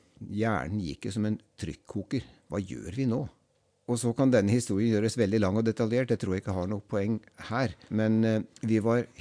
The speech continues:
helt klar over at vi hadde en svært alvorlig situasjon som kunne true plattformen og folket ombord.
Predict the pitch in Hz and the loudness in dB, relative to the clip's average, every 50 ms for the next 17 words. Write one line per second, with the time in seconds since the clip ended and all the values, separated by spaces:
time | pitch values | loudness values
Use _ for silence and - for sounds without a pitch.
0 | - 117 120 139 147 - - - 107 92 95 104 110 113 135 143 120 - - - | -4 -2 -2 -2 -4 -6 -6 -2 -2 0 0 0 -2 -2 -2 -2 -2 -4 -8 -14
1 | _ _ _ _ _ - 117 - - - - 117 104 110 104 82 92 101 110 104 | _ _ _ _ _ -8 -8 -8 -10 -6 -4 -2 0 0 0 0 0 0 0 0
2 | - - - 98 80 85 92 107 110 - - - 107 101 98 90 85 85 95 98 | -2 -4 -6 -6 -4 -4 -4 -4 -6 -6 -6 -4 -4 -4 -2 -2 -4 -4 -4 -4
3 | 95 95 95 101 101 98 104 113 139 147 123 117 101 - 107 98 104 101 - - | -4 -6 -6 -6 -6 -4 -4 -4 -4 -4 -6 -6 -6 -4 -2 -2 -2 -4 -4 -4
4 | 110 98 82 76 87 95 - 101 78 - - - 98 92 95 120 90 - - - | -4 -2 -2 -2 -4 -4 -4 -4 -6 -6 -6 -6 -4 -4 -2 -2 -4 -4 -4 -6
5 | 85 80 - - 95 92 87 101 147 170 | -6 -6 -4 -4 -4 -4 -4 -4 -6 -8